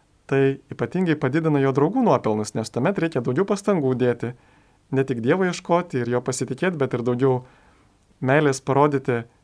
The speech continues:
ištikimybę Dievui, kai, pavyzdžiui, aplinkui visi netiki Dievu. Kai aplinkui visi, pavyzdžiui, elgiasi nedorai ir tu pabandyk vienas elgtis dorai, kai visi tave stumia į tą nuodėmę.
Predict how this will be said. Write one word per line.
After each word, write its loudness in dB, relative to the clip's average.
ištikimybę 0
Dievui, 0
kai, 0
pavyzdžiui, 0
aplinkui 0
visi -2
netiki -2
Dievu. -2
Kai 0
aplinkui -2
visi, -2
pavyzdžiui, 2
elgiasi -2
nedorai 0
ir -4
tu -2
pabandyk 0
vienas 0
elgtis -2
dorai, 2
kai -6
visi -6
tave -2
stumia -2
į -8
tą -2
nuodėmę. -2